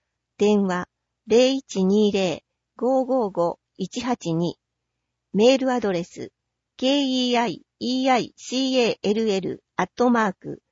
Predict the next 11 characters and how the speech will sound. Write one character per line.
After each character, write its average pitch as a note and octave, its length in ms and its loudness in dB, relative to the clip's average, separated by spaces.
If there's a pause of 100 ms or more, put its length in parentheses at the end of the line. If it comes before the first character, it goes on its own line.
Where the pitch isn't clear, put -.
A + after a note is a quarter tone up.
(260)
ケ B3+ 340 2
ー A#3+ 60 2
ア A3 60 0
イ D#3 140 -6 (300)
数 A#3+ 320 -8
字 G#3+ 320 -10 (180)
二 B3+ 180 6
十 G#3 340 -4
一 - 460 -10 (220)
ド G3 100 2
ッ F#3+ 40 -4